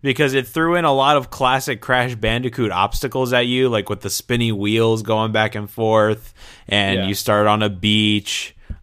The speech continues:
Speaker 1: Um, on the beach, there was two Easter eggs. There was a Spyro inflatable floaty in the water
Speaker 2: Huh.
Speaker 1: if you went
Speaker 2: Yeah.
Speaker 1: to the right, so that was cool. And then there was a little T V. If you hit it once, it started playing the music from Crash one.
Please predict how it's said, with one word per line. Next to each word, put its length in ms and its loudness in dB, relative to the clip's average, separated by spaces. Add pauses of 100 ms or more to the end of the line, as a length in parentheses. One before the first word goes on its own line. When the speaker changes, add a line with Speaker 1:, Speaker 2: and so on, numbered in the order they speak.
Speaker 1:
Um, 420 -2
on 200 4
the 100 4
beach, 440 -2
there 160 4
was 160 -2
two 180 0
Easter 400 0
eggs. 340 -4
There 140 0
was 200 -4
a 60 -2
Spyro 840 2
inflatable 760 -2
floaty 600 -2
in 100 -6
the 100 -2
water 440 2
Speaker 2:
Huh. 60 -14 (340)
Speaker 1:
if 100 -6
you 120 0
went 120 2
Speaker 2:
Yeah. 40 -4
Speaker 1:
to 80 -2
the 120 2
right, 440 0
so 140 -6
that 120 2
was 160 0
cool. 380 -4 (240)
And 160 0
then 120 2
there 100 2
was 100 0
a 60 0
little 200 2
T 280 -2
V. 420 0
If 140 -8
you 120 -2
hit 200 -2
it 120 2
once, 540 0
it 120 -6
started 300 0
playing 300 0
the 80 -4
music 420 -2
from 180 -8
Crash 400 0
one. 460 0